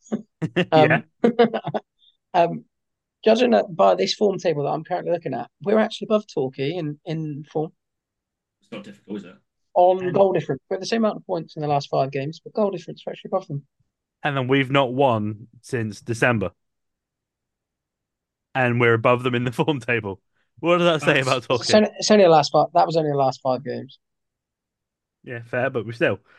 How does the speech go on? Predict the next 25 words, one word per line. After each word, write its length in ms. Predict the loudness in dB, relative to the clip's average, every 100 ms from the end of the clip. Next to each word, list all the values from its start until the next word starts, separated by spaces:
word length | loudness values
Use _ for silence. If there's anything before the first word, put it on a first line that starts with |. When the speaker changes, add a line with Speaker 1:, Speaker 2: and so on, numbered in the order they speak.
| _ 0
Speaker 1:
we're 100 | 4
above 260 | 4 2
them. 240 | 2 -2 -4 -18 _ _ _ _
We'll 140 | -6 0
take 240 | 0 0
that. 240 | -2 -4 -6 _ _ _ _ _ _ _ _ _ _ _ _ _ _ _ _ _ _ _ _ _ _ _ _
Speaker 2:
Yeah, 100 | -4
Speaker 1:
They're 80 | 2
Speaker 2:
last 160 | 2 2
Speaker 1:
not 80 |
Speaker 2:
ten 180 | 2 2
games, 300 | 2 0 -2
we're 100 | -2
not 120 | -4
above 240 | -4 -8 -10
them. 120 | -20 _ _ -18
Speaker 1:
Yeah, 160 | -16 -14 -8
they're 140 | -6
not 240 | -6 -4
doing 200 | -2 0
very 180 | 0 -2
well, 220 | 0 0
though, 140 | -2 -2
are 140 | -4
they? 180 | -6